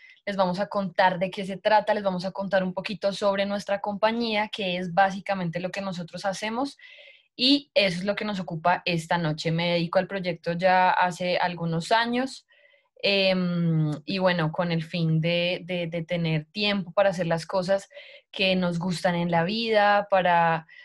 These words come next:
poder cumplir sueños, para dedicarnos a,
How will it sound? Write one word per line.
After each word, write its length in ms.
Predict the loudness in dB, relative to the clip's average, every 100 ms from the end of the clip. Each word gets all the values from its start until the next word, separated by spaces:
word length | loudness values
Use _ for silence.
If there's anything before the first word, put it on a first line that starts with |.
| -16 2
poder 240 | 4 4
cumplir 340 | 0 -4 -4
sueños, 720 | -4 -2 0 0 0 -2 -4
para 540 | 0 2 4 2 2 2
dedicarnos 800 | 0 -2 -2 0 0 -2 -4 0
a, 440 | 2 2 2 -2